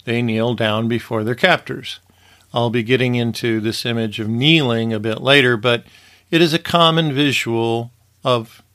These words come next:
surrender. So let's break down my poem today. When we surrender to God, we don't set the pace anymore, and we should turn from our will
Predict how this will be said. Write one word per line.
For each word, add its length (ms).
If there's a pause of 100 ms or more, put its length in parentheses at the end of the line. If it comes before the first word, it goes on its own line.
surrender. 640 (680)
So 160
let's 220
break 260
down 220
my 120
poem 360
today. 420 (880)
When 240
we 140
surrender 640
to 180
God, 640 (300)
we 320
don't 340
set 300
the 80
pace 320
anymore, 440 (460)
and 380
we 260
should 400
turn 380
from 240
our 360
will 520